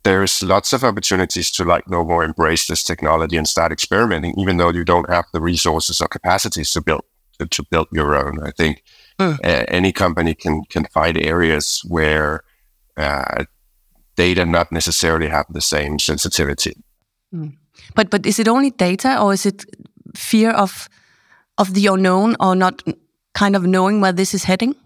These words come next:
Speaker 1: Yeah, that was the second part, right? That when is the right timing and how do we go about it? And I think as, as the three of us admitted, we are still learners.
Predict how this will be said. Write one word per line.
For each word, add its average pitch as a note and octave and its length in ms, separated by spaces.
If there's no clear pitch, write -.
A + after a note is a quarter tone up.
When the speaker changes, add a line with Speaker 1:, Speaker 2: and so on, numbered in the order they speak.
Speaker 1:
Yeah, B2 100
that C#3+ 180
was D3+ 160
the C3+ 80
second C3 380
part, E2 200
right? G2+ 340
That G2+ 220
when G#2+ 220
is A#2 160
the A2 120
right F#2+ 300
timing A#2 480
and G2 100
how G2+ 200
do A2 80
we G2+ 180
go F#2 240
about F2+ 360
it? G2+ 120
And F#2 100
I F#2 60
think G2+ 400
as, - 220
as - 380
the F#2+ 140
three G#2 280
of F2 100
us A#2 260
admitted, G2+ 540
we G2 140
are G2 60
still G2+ 340
learners. F#2+ 500